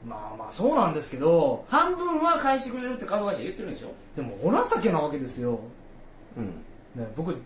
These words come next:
Speaker 1: 絶対自分は悪くないと思ってますから。
Speaker 2: うん。
Speaker 1: うん。でも、もう一社の、は-、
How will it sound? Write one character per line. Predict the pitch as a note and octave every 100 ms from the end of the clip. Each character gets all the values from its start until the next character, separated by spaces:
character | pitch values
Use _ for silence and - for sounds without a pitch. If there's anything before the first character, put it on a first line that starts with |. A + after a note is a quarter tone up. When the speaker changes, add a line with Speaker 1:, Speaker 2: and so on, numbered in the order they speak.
| -
Speaker 1:
絶 | A3+ A#3+
対 | E4
自 | D4+
分 | D#4 D4 D4 C#4+
は | A3+
悪 | A3+
く | C4
な | G#3+
い | F#3+
と | D#3
思 | D3
っ |
て | A#2+
ま | A#2+
す | -
か |
ら。 | - A2+ G#2+ - - - - - - - - - G#2+
Speaker 2:
う | G2 F2 D#2+ G2+ F#2+ F#2 - - - - - - F3+
ん。 |
Speaker 1:
う |
ん。 | D3
で |
も、 | F#3+
も | E4
う | F4
一 | E4
社 | -
の、 | E3+ F3
は-、 | D#3+